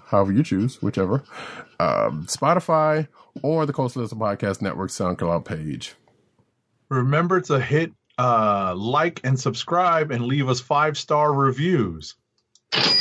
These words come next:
Speaker 1: Indeed, all of that, all of that. Um, you can also catch us recording live, like some of you have done, on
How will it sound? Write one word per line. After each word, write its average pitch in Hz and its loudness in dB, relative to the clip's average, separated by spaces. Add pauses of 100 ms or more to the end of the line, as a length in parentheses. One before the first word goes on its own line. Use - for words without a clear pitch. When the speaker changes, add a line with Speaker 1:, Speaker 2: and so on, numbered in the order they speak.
(1080)
Speaker 1:
Indeed, 110 -4
all 104 -2
of 85 -4
that, 80 -12 (100)
all 107 -2
of 82 -4
that. 76 -12 (160)
Um, 123 0 (1080)
you 127 0
can 131 -4
also 123 -4
catch 120 -8
us 120 -4 (400)
recording 107 -4
live, 147 2
like 117 -4
some 101 -6
of 98 -6
you 95 -2
have 101 -4
done, 104 0 (680)
on 156 4